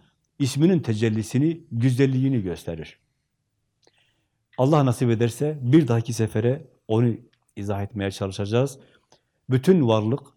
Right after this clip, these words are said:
Allah'ın isimlerini nasıl gösteriyor? Bakınca hangi ismi, hangi şeyde, hangi ismi müşahede etmemiz lazım ya da hangi isimleri görmemiz gerekir? Onu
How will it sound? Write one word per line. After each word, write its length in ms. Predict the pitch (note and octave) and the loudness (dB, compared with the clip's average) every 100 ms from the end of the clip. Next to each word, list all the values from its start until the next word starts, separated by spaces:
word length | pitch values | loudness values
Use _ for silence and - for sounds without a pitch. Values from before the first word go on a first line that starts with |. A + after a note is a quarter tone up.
| _ _ _ _ _ _ _ _ | _ _ _ _ _ _ _ _
Allah'ın 420 | C3 C#3+ C3+ F3 | 2 4 4 2
isimlerini 760 | B2 A2 A#2+ A2+ A2+ B2+ C3+ C3 | 0 0 0 2 2 2 0 -4
nasıl 280 | B2+ A#2+ E3+ | -4 2 2
gösteriyor? 720 | A2 F#2+ - F2+ E2 D#2 - _ _ _ _ _ _ _ _ _ _ _ _ _ _ _ _ - | 2 -4 -6 -10 -8 -14 -20 _ _ _ _ _ _ _ _ _ _ _ _ _ _ _ _ 2
Bakınca 640 | B2+ D3+ F#3+ C3 F2 - _ _ _ _ _ | 2 6 4 4 -2 -6 _ _ _ _ _
hangi 380 | - D3 E3 G#3+ | 2 4 6 4
ismi, 420 | C3+ - A2 G2+ - _ _ | 2 0 0 -2 -10 _ _
hangi 400 | _ - G3+ D3+ | _ 2 4 4
şeyde, 600 | B2 - G#2+ B2 E3+ - _ | 0 0 0 0 -2 -8 _
hangi 340 | G3+ G#3 D3+ | 0 2 0
ismi 240 | C#3+ A#2+ G#2+ | -2 -2 -4
müşahede 540 | F#2+ - G#2 G#2+ G#2+ | -4 -4 -2 -2 -2
etmemiz 400 | G2+ A2 G#2 G2+ | -4 -4 -4 -4
lazım 360 | G#2+ A2 F3+ C#3 | -6 -6 -8 -4
ya 160 | A2 | -2
da 160 | C3 E3+ - - | -2 -4 -12 -2
hangi 380 | E3 F#3 C#3+ | 2 4 2
isimleri 480 | A#2 - A2+ A2 D3 | -2 -4 -2 0 0
görmemiz 440 | A#2+ A2 A2 G#2+ G2+ | 0 -2 -2 -4 -6
gerekir? 520 | F#2 F2+ - E2+ _ _ _ | -6 -6 -10 -18 _ _ _
Onu 200 | G2+ G#2+ | -6 -4